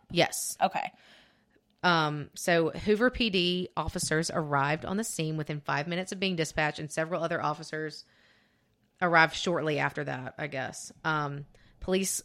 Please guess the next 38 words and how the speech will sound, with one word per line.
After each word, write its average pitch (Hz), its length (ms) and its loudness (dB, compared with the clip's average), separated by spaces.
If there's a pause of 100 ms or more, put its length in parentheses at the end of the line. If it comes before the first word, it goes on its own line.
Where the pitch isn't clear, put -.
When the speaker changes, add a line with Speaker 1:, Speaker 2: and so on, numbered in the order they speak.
(120)
Speaker 1:
located 170 640 2
Carly's 170 400 -2
wig, 170 540 0 (480)
her 156 160 -6
cell 180 300 2
phone, 170 600 -2 (680)
her 190 80 2
wig 220 220 4
and 226 120 6
her 180 80 4
cell 175 320 2
phone 160 240 0
in 170 160 -2
the 156 80 0
grass 151 420 2
near 175 420 2
the 165 120 2
vehicle, 143 420 -4
not 143 200 -2
in 156 100 -4
the 143 80 -6
vehicle. 139 440 -10 (600)
Um, 156 240 0
they 165 180 4
found 165 300 2
her 170 120 0
purse - 760 -2 (120)
in 165 120 -2
the 160 40 -2
front - 300 0
seat 175 160 -2
of 175 120 -2
the 180 100 -2
vehicle 147 580 -2 (420)
with 165 180 -2
her 165 200 2
Apple 156 300 4
Watch - 480 0